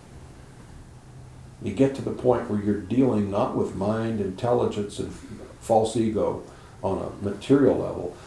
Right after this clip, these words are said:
You're dealing with a, with a, your, your own spirit, your own soul, the thought, uh, process of the soul,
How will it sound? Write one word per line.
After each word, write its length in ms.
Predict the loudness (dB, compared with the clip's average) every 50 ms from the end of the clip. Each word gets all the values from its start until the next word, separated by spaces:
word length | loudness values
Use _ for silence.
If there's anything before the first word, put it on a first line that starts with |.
| -12 -2 2
You're 140 | 2 2 6
dealing 420 | 6 6 6 4 2 0 -2 -4
with 140 | -4 -4 -6
a, 140 | -6 -8 -8 -6
with 260 | -8 -6 -6 -6 -6
a, 140 | -6 -6 -4 -4
your, 140 | -4 -4 -4 -6 -8 -2
your 220 | 2 4 4 4 4
own 320 | 6 6 6 6 4 0
spirit, 720 | -2 -6 -12 -12 -6 4 6 8 8 8 6 4 0 -6 -12 -12 -8
your 160 | -4 -2 0 0
own 160 | 0 0 -2
soul, 560 | -6 -4 0 2 4 4 4 4 2 -2 -6 -10
the 80 | -12 -12
thought, 520 | -10 -2 2 4 4 4 4 0 -6 -12 -16 -20 -20 -20 -20 -18 -20 -20 -20 -20 -20 -20 -16 -12
uh, 180 | -10 -10 -8 -10 -10 -10 -2
process 540 | 4 4 6 6 4 2 0 -2 -2 -2 -6
of 160 | -6 -6 -6
the 80 | -10 -10
soul, 520 | -6 0 2 2 2 2 0 -2 -6 -8